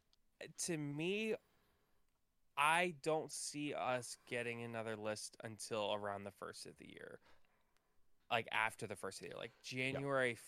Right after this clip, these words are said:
Speaker 1: fourteenth, fifteenth, kind of after the, all the Konami employees come back from that Christmas break. Because generally after,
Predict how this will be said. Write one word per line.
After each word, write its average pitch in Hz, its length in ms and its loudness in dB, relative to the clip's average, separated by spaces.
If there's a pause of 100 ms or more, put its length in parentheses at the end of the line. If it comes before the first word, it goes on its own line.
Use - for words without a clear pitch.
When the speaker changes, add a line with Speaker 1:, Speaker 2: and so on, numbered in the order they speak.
(100)
Speaker 1:
fourteenth, 120 500 -4
fifteenth, 117 560 -6
kind 117 180 -2
of 110 220 -4
after 110 380 2
the, 117 80 2
all 110 120 4
the 113 80 -4
Konami 110 380 -2
employees 113 400 -2
come 107 180 -6
back 101 220 -2
from 110 160 -8
that 101 180 -4
Christmas 113 360 -10
break. 110 320 -6 (880)
Because 127 720 6 (720)
generally 185 680 4
after, 120 1040 2